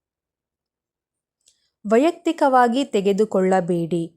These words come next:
ನೆನಪಿಡಿ, ಒಬ್ಬ ವ್ಯಕ್ತಿ ನಿಮ್ಮನ್ನು ನಡೆಸಿಕೊಳ್ಳುವ ರೀತಿ ಅವರ ಮನಸ್ಥಿತಿಯನ್ನು ತೋರಿಸುತ್ತದೆಯೇ ಹೊರತು ನಿಮ್ಮ ಮೌಲ್ಯವನ್ನಲ್ಲ. ಅವರು ಒತ್ತಡದ-, ಒತ್ತಡದಲ್ಲಿರಬಹುದು ಅಥವಾ ಅವರ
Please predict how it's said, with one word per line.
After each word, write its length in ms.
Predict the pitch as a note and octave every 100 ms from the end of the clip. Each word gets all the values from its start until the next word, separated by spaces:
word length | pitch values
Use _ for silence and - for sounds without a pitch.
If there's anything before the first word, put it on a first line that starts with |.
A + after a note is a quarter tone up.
| _ _ A#3+
ನೆನಪಿಡಿ, 760 | C4+ C#4+ C#4+ G3 F#3 F3 _ -
ಒಬ್ಬ 220 | G#3 F#3
ವ್ಯಕ್ತಿ 500 | G3 G3 G#3+ - E4+
ನಿಮ್ಮನ್ನು 440 | D4+ A3+ G3+ F#3+ F#3+
ನಡೆಸಿಕೊಳ್ಳುವ 840 | F#3 G3+ A3+ C4+ B3+ A#3+ C4 C#4
ರೀತಿ 400 | B3+ F#3+ F3 G#3
ಅವರ 300 | G3+ F#3 F3+ F3+
ಮನಸ್ಥಿತಿಯನ್ನು 920 | F#3 F#3+ C4 - B3+ C4 C4 B3+ C#4
ತೋರಿಸುತ್ತದೆಯೇ 920 | A#3 G3+ A3+ B3+ - A#3 G#3+ B3 D#4
ಹೊರತು 720 | C#4 F#3 E3+ - C#4+ C4+ C#4 _ _ A3
ನಿಮ್ಮ 300 | G#3+ G3+ G3
ಮೌಲ್ಯವನ್ನಲ್ಲ. 880 | G3 A3 C4 C#4+ G#3 F#3 E3 E3 E3 D3+ - _ - _
ಅವರು 300 | C4+ D4 D#4+
ಒತ್ತಡದ-, 640 | B3 G3 - D4 B3 A3 -
ಒತ್ತಡದಲ್ಲಿರಬಹುದು 1200 | G#3 G#3 D4 D4+ C4 A#3+ A#3 G#3+ G3 G3 A3 D4+
ಅಥವಾ 440 | C#4 F3 - F3 B3+ B3+ - _ -
ಅವರ 200 | G3+